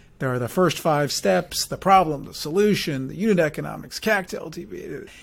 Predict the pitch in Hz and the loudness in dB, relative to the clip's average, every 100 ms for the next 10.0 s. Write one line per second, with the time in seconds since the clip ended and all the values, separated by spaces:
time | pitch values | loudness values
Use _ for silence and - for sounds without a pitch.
0 | - 165 156 151 165 - 143 - 160 185 | -10 -4 -2 0 -2 -2 -4 0 2 2
1 | 165 147 147 147 139 135 117 180 185 180 | 2 2 0 -2 -2 -6 -6 2 4 4
2 | 131 135 127 180 196 160 139 160 147 - | 2 0 0 4 4 4 -2 -2 -4 -6
3 | 139 113 - _ _ - - 135 160 170 | -10 -10 -18 _ _ -12 -4 -2 0 0
4 | 143 - 123 - 151 151 156 143 135 127 | -4 -6 -10 -6 -2 0 0 0 -2 -6
5 | - - 151 156 - 123 123 - - - | -4 -2 0 -2 -2 -6 -6 -10 -6 0
6 | 147 135 135 196 131 135 120 143 131 110 | 2 2 -2 -4 -4 -4 -4 -4 -4 -8
7 | 104 110 _ _ _ _ _ 170 151 143 | -10 -14 _ _ _ _ _ -4 0 -2
8 | - - 160 - 143 - 143 - 135 - | -2 0 0 0 -6 -8 -8 -6 -4 -4
9 | 143 131 123 123 131 135 170 - 90 - | -4 -6 -6 -8 -6 -4 -4 -8 -10 -12